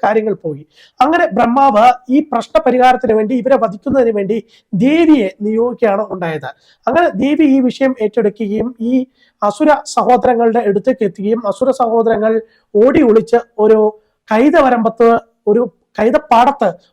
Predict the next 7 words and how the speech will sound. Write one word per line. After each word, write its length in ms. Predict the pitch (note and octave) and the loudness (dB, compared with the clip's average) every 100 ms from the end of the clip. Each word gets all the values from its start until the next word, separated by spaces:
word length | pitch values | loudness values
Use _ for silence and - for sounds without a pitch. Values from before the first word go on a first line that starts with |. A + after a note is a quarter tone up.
| - A3+ | 0 2
ഓടി 160 | C#4+ | 2
ഒളിക്കുന്ന 360 | B3+ A3+ A#3 A3+ | 0 0 0 0
നിലയുണ്ടായി. 500 | G#3+ G#3+ F3 C#3+ C#3 - A3 | 0 -2 -2 -4 -8 -8 -2
ആ 140 | E4 E4+ _ | 0 0 _
പ്രദേശത്തേക്ക് 640 | - G#3 C#4+ D4 A#3 A3 A#3+ | -6 -2 -4 -4 -4 -2 -2
ദേവി 240 | G#3+ A3+ B3 | 0 -2 -2
എത്തുകയും 340 | F3+ G#3 A#3+ | -4 -4 -4